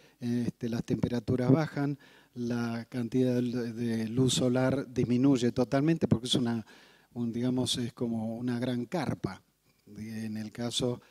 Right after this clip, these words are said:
de lo que genera un volcán. Así que no hacemos estas predicciones, pero les puedo asegurar que los miramos.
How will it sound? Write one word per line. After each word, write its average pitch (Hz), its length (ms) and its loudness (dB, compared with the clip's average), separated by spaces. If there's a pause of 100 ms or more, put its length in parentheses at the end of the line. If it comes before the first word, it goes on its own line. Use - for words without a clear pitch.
(140)
de 123 160 -4
lo 113 140 -4
que 117 160 -6
genera 127 520 0
un 123 200 0
volcán. 113 500 2 (560)
Así 151 200 2
que 160 280 2
no 156 140 6
hacemos 156 380 4
estas 147 220 6
predicciones, 160 680 4
pero 127 240 4
les 117 140 2
puedo 131 200 2
asegurar 127 400 0
que 135 120 -2
los 117 140 2
miramos. 117 680 0